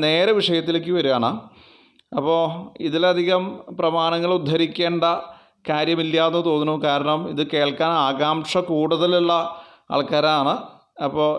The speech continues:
എന്നാലും നമുക്കതിൻ്റെ, ഏഹ്, നമുക്ക് ഈ ജ്യോതിഷം എന്ന് പറയണതേ ഇത് വേദോക്താണ്. വേദസ്യ ചക്ഷു,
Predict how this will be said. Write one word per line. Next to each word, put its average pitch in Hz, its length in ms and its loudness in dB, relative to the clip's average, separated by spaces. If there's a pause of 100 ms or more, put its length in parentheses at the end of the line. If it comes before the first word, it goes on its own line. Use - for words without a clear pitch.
(120)
എന്നാലും 190 420 2 (760)
നമുക്കതിൻ്റെ, 185 560 0 (680)
ഏഹ്, 185 260 2
നമുക്ക് 185 300 0
ഈ - 20 2 (100)
ജ്യോതിഷം 175 580 2
എന്ന് 185 140 0
പറയണതേ 151 340 2 (640)
ഇത് 180 160 0
വേദോക്താണ്. 147 760 0 (220)
വേദസ്യ 151 560 0
ചക്ഷു, 135 300 -2